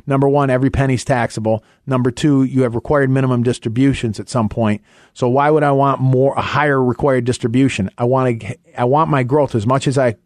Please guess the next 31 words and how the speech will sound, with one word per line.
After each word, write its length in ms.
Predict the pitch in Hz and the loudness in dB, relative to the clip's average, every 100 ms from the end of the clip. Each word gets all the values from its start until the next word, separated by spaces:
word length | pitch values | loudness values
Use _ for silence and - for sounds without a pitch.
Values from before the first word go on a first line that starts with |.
| _ | _
possible, 500 | 139 131 120 120 139 | -2 0 -2 -2 -2
again, 400 | 143 139 120 117 | 0 0 0 -4
is 240 | - 139 104 | -6 -8 -4
general 280 | 127 139 156 | -2 0 0
comment, 400 | 143 127 120 - _ - - _ _ | 0 0 -2 -4 _ -20 -20 _ _
in 160 | 170 | 0
my 180 | 175 160 | 2 2
after-tax 800 | 143 147 - 147 - 131 123 - | 2 0 0 -2 0 2 0 -2
or 180 | - 123 | -4 -2
my 140 | 120 | 0
tax-free. 640 | 117 127 110 - - 117 90 - _ _ | -2 -2 -2 -4 -4 -4 -4 -12 _ _
The 100 | 117 | -10
tax-deferred 840 | - 175 185 - 143 - 143 127 | -2 0 0 -2 -2 2 2 2
should 280 | 104 123 117 - | 0 -4 -4 -2
own 180 | 131 127 | 0 2
most 320 | 127 135 - | 2 0 0
or 80 | 120 | 0
all 220 | 120 113 | 2 2
of 80 | 110 | 0
my 140 | 107 | -2
fixed, 400 | 104 123 - _ | -2 -4 -4 _
if 140 | 123 - | -10 -2
that's 260 | 123 110 | -2 -2
possible. 540 | - 120 110 107 95 - - - | -2 -2 -2 -4 -10 -12 -20 -6
This 200 | 170 170 | -2 0
is 120 | 233 | 2
where 160 | 190 180 | 4 4
we 140 | 151 | 2
create 520 | 131 - 147 139 131 - | 0 0 2 4 2 0
investments 680 | 113 107 151 - 151 139 - _ _ _ _ | -4 0 0 0 -2 -4 -8 _ _ _ _
with, 500 | 123 123 170 170 - | -6 2 4 2 -2